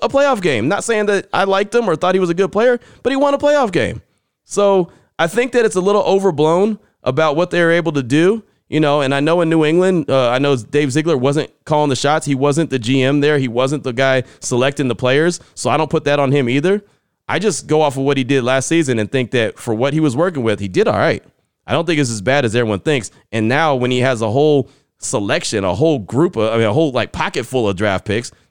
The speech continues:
twelve, well, give him a chance. Give him a chance to see what he can do. I mean, that's, that's, I mean, everyone's calling it a failure already and haven't seen anything. That's what blows my mind, is that everyone is so convinced it's a failure.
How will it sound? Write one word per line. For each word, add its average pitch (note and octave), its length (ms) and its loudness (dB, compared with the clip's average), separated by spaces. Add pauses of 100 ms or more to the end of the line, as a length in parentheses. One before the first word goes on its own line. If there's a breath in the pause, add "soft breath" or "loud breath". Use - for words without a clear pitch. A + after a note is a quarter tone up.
twelve, D3+ 500 0 (600)
well, - 100 -12
give B3 160 -2
him A#3+ 60 2
a - 20 0
chance. A#3 460 -2
Give D#3+ 160 -2
him A#3 60 -2
a - 20 -6
chance A#3 220 0
to - 40 -8
see A#3+ 80 -4
what A#3 100 0
he A3+ 60 -2
can G3 140 0
do. G#3 340 -2 (240)
I B2 60 -6
mean, C3+ 60 0
that's, G#3 200 -2
that's, B3 240 -2
I - 40 -2
mean, E3 160 0
everyone's G#3 280 2
calling G3+ 300 2
it D#3 80 -2
a - 20 -6
failure F#3 380 0
already D3+ 340 0
and D#3 80 2
haven't G3+ 160 -2
seen C4 240 -4
anything. F2+ 440 -6 (600)
That's G#3+ 200 -2
what D#3 140 -2
blows C#3+ 240 2
my E3 160 2
mind, C3 260 0
is A#2+ 120 -2
that B2 220 0
everyone F3+ 440 2
is B2 80 -6
so F#3 200 0
convinced D#3 380 -2
it's B2+ 160 -6
a G#2 60 -6
failure. A#2 520 -2